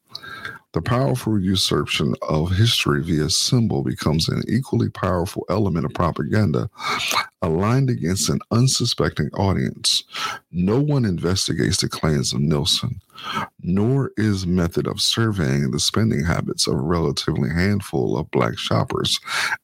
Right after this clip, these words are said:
and from here, expoliating a power itself only defined by them as an ability to buy advertised products.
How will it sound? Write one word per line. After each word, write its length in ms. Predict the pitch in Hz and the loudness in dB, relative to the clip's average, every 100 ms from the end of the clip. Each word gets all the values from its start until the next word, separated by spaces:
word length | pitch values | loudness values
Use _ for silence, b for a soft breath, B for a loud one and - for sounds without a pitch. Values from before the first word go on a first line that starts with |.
| - | -4
and 340 | 123 156 143 120 | 0 2 2 -2
from 260 | - 78 | -2 -2
here, 520 | 90 - 107 80 98 - B B B - | -2 0 2 2 0 -4 B B B -4
expoliating 880 | 107 120 - 135 131 113 85 87 82 - | 0 0 0 0 2 2 2 0 0 0
a 100 | 76 - | -2 -2
power 400 | 117 123 104 85 | 0 0 0 0
itself 600 | - - - 143 113 98 - | -2 -2 0 2 2 0 -2
only 340 | 110 127 127 123 | 0 2 2 0
defined 640 | 120 - 87 71 62 - B B B B _ | -2 0 0 0 -2 -4 B B B B _
by 200 | 87 78 | -4 -2
them 420 | 78 113 92 82 78 _ - | 0 0 0 -2 -6 _ -2
as 200 | 85 87 | 0 2
an 100 | 82 | 0
ability 540 | 71 - 117 117 87 80 | 0 -2 0 0 0 -2
to 220 | - 73 | -2 -2
buy 520 | 82 90 107 120 127 78 | -2 0 2 2 0 0
advertised 680 | 101 95 90 92 95 95 | 0 0 0 0 0 -2
products. 680 | - - - - - - - | -2 0 2 0 0 -2 -2